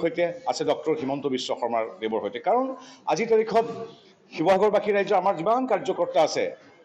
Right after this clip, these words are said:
আমাৰ সকলোৱে কৈছে যে আমি, আহ, এগৰাকী, আহ, স্বভাৱসুলভ, সুলভ গাম্ভীৰ্য সম-, ত-, গাম্ভীৰ্য সম্পন্ন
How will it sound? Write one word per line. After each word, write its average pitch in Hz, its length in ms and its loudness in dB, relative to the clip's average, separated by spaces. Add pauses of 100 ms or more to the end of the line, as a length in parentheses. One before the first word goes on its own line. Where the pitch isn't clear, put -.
(140)
আমাৰ 156 200 4 (160)
সকলোৱে 180 280 0
কৈছে 147 260 -2
যে 139 100 2
আমি, 135 320 2 (680)
আহ, 135 320 8 (340)
এগৰাকী, 185 480 2 (680)
আহ, 120 240 2
স্বভাৱসুলভ, 180 580 2 (180)
সুলভ 170 280 2
গাম্ভীৰ্য 147 520 0
সম-, - 180 -4 (100)
ত-, 151 200 4 (180)
গাম্ভীৰ্য 151 380 0
সম্পন্ন 143 400 -4